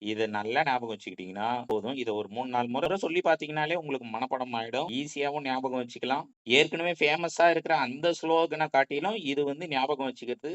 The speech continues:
கொஞ்சம் ஈஸி. "இதெல்லாம் நல்லா இல்லையா?" அப்படின்னு நீங்க நினைச்சீங்கன்னா, நீங்க உங்களுக்கு விருப்பப்பட்ட ஏதாவது ஒரு ஸ்லோகனை உருவாக்கி நீங்க ஞாபகம் வச்சுக்கோங்க. நமக்கு தேவை, நீங்க வந்து எப்படியாவது இதை ஞாபகம் வச்சுக்கிட்டு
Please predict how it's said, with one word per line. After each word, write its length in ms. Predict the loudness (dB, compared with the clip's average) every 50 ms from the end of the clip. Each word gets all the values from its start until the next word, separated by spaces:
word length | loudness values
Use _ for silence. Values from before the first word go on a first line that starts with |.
| -6 -4
கொஞ்சம் 340 | -4 -4 -4 -4 -6 -6 -6 -6
ஈஸி. 380 | -6 -6 -6 -8 -8 -8 -6 -6 -6 -8 -12 _ _
"இதெல்லாம் 320 | -10 -6 -4 -2 -2 -2 0
நல்லா 260 | -2 0 4 4 4
இல்லையா?" 340 | 4 4 2 2 2 2 2
அப்படின்னு 380 | 2 2 0 -2 -2 -2 -2 -4
நீங்க 200 | -4 -6 -6 -4
நினைச்சீங்கன்னா, 560 | -4 -4 -4 -6 -8 -10 -10 -6 -4 -4 -4 -4 -4 -8 _
நீங்க 360 | -10 -6 -4 -4 -4 -2 -2 -2 -2
உங்களுக்கு 400 | -2 -2 -2 -2 -2 -2 -2 -2
விருப்பப்பட்ட 680 | 0 0 0 0 0 0 2 2 0 0 2 2 2 2
ஏதாவது 460 | 2 0 0 0 2 2 2 2 2 0
ஒரு 160 | 0 0 -2
ஸ்லோகனை 480 | -6 -2 2 2 2 2 2 -2 -4 -4
உருவாக்கி 500 | -2 0 2 2 2 0 -2 -4 -6 -6 -6 -6 -4
நீங்க 260 | -4 -4 -2 -4 -2
ஞாபகம் 420 | -2 -2 0 0 -2 -4 -4 -6
வச்சுக்கோங்க. 440 | -8 -10 -12 -10 -10 -8 -2 -2 -2 -2 -2 -6 _ _ _ _ _
நமக்கு 420 | -2 0 0 2 2 0 0 0 2
தேவை, 360 | 4 4 4 6 4 4 0 0
நீங்க 260 | -2 -4 -6 -2 -2 -2
வந்து 240 | -2 -2 -2 -2 0
எப்படியாவது 600 | -2 -2 -2 -2 0 4 6 8 8 8 8 4
இதை 180 | 2 2 0 0
ஞாபகம் 400 | 0 0 0 0 0 0 -2 -2
வச்சுக்கிட்டு 360 | -4 -6 -8 -10 -8 -8 -10